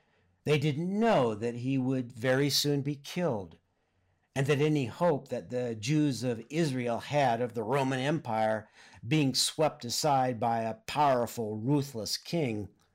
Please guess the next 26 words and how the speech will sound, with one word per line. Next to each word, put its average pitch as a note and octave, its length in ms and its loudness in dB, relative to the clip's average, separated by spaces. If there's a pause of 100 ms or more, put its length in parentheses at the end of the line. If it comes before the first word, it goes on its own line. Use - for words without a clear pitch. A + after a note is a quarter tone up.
(200)
would B2 160 -2
be A2+ 100 -2
dashed. G#2 680 -2 (960)
Jesus G3 480 4
also F3 400 6
knew C#3 220 4
that B2+ 160 -2
his A#2+ 220 -6
people E3+ 480 -4
would B2+ 160 -2
not C#3 340 -2
live B2+ 300 -2
sinless A#2 640 -2
lives, A#2 640 0 (580)
that D3+ 160 4
over D#3 260 4
and C#3+ 120 2
over D#3+ 360 4
they B2 200 -2
would B2 400 -2
drift D3 420 0
into B2+ 220 -2
evil B2 420 0
ways A#2+ 340 0
of A2+ 160 -6
living. A#2+ 440 -2